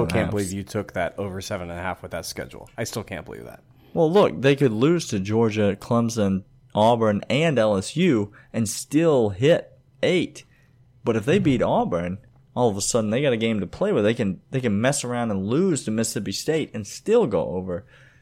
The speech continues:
Speaker 1: I think they're gonna win this weekend. I took 'em minus three and a half.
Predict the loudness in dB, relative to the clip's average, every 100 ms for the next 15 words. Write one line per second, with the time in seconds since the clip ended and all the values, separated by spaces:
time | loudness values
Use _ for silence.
0 | _ _ -12 -6 -2 0 0 2 2 2
1 | 0 -2 -2 0 0 -2 -6 _ _ -12
2 | -4 -4 -2 -2 -2 -4 -6 -4 -4 -2
3 | -4 -8